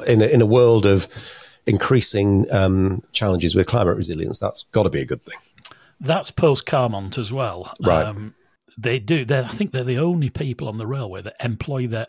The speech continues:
Speaker 2: own meteorologists rather than
Speaker 1: Mm.
Speaker 2: rely on the Met Centre and all that sort of thing.
Speaker 1: Okay.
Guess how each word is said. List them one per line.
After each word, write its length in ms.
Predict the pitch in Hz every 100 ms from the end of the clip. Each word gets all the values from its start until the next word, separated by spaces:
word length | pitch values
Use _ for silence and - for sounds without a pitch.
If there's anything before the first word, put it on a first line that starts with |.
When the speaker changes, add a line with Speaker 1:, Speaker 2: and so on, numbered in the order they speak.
| -
Speaker 2:
own 340 | 147 117 95
meteorologists 880 | 104 107 - 104 110 101 90 - -
rather 260 | 101 101 98
than 140 | 101
Speaker 1:
Mm. 40 | 92
Speaker 2:
rely 380 | 98 98 98
on 160 | 98 95
the 80 | 95
Met 220 | 98 -
Centre 360 | - 95 92 98
and 100 | 98
all 220 | 95 101
that 160 | -
sort 160 | - 98
of 80 | -
thing. 240 | - 78 _ - - -
Speaker 1:
Okay. 240 | 104 92